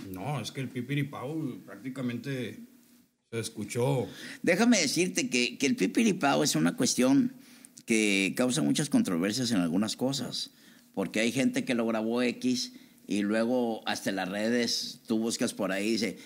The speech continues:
Speaker 2: "Pipiripao, un tema que no sé qué, que Chicoche", cosa que es mentira, pero ¿para qué alegas de más?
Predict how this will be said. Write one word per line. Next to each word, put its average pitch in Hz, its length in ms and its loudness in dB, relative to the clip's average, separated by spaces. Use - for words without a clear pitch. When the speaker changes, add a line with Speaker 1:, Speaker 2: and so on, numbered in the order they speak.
Speaker 2:
"Pipiripao, 147 800 0
un - 180 6
tema 170 300 0
que 156 100 0
no 160 140 0
sé 160 180 2
qué, 160 220 0
que 147 160 0
Chicoche", 123 560 0
cosa 107 520 -2
que 104 80 0
es 92 140 0
mentira, 104 520 0
pero 107 240 -4
¿para 120 200 -2
qué 147 120 -2
alegas 170 340 -4
de 180 100 -4
más? 247 680 0